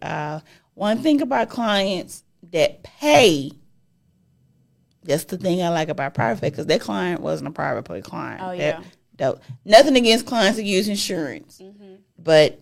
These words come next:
Speaker 1: like, they didn't have a copay, nothing like that. Clients that pay, I don't have that issue.
Speaker 2: 'Cause they are invested.
Speaker 1: Because you're spending some money.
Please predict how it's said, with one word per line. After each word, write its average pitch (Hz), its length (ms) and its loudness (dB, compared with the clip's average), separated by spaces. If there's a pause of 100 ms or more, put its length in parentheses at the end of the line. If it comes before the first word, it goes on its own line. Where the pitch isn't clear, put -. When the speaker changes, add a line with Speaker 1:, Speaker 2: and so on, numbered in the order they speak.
Speaker 1:
like, 156 240 0
they 160 100 8
didn't 185 180 4
have 214 120 0
a - 40 0
copay, 180 560 -4
nothing 165 300 -2
like 147 200 -12
that. - 220 -10 (540)
Clients 220 640 4
that 190 280 4
pay, 208 440 6 (300)
I 151 80 4
don't 165 220 2
have 143 180 -2
that 156 200 -2
issue. - 380 -8
Speaker 2:
'Cause 240 220 -8
they 269 200 -2
are 302 140 -2
invested. 202 1040 -6
Speaker 1:
Because 185 320 2
you're 180 80 0
spending 180 380 0
some 165 200 -2
money. 151 440 2